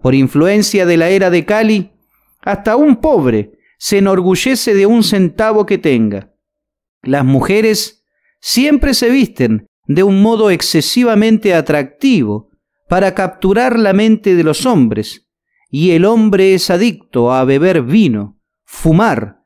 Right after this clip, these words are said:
tomar té y masticar tabaco,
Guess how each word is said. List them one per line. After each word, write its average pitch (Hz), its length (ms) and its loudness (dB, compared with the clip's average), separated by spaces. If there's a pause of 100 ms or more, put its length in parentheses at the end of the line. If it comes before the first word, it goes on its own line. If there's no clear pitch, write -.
(280)
tomar 165 480 -2
té 220 420 -2 (260)
y - 140 -2
masticar 143 760 -2
tabaco, 113 680 -4